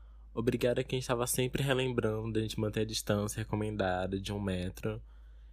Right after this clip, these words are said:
E obrigado também pra quem colaborou pra manifestação continuar sendo pacífica. Ela, em sua maioria, ela não teve problemas. Acho que o maior problema em si foi o sol mesmo, que não tava dando uma trégua pra gente, né? Mas também,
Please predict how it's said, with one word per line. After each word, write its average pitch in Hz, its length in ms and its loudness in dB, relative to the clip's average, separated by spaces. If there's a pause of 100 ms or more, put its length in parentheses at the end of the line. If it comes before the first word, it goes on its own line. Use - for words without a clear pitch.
(120)
E 120 320 2
obrigado 135 400 4
também 156 320 2
pra 165 120 4
quem 160 160 0
colaborou 165 640 0 (200)
pra 139 360 6
manifestação 139 640 0
continuar 143 320 2
sendo 143 220 0
pacífica. - 680 0 (800)
Ela, 160 180 6
em - 40 8
sua - 160 4
maioria, 359 320 6
ela 349 200 4
não 339 80 4
teve 339 200 4
problemas. 117 720 4 (340)
Acho 120 220 4
que - 80 -2
o - 20 4
maior 135 140 6
problema 156 420 4
em 170 60 2
si 170 220 2
foi 160 160 4
o 165 60 4
sol 151 200 4
mesmo, 143 340 4
que 135 100 -4
não 131 120 2
tava 131 180 4
dando 123 160 0
uma 117 140 2
trégua 98 320 2
pra 95 220 2
gente, 98 400 -2
né? 104 180 2
Mas 101 320 2
também, 113 460 4